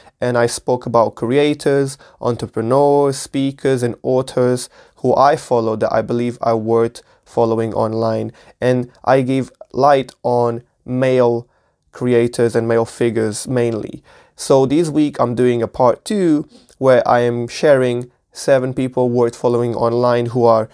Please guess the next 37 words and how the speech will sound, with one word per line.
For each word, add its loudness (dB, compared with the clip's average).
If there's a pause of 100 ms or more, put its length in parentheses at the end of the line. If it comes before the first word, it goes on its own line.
(160)
creators, 0
entrepreneurs, 0
speakers, -6
authors -2
that -2
I 4
follow -4 (500)
and 0 (200)
who -6
are 2 (160)
female 0
figures. -8 (300)
So 4
today 0 (300)
I 0
am -2
going 0
to -10
share -2
with -2
you -2 (640)
seven 2
people -4
worth 0
following 0
online, -2 (340)
plus 6
a 2
bonus 2
at -6
the -4
end, -8
so -10
that -2
makes -6
it -2
eight. -4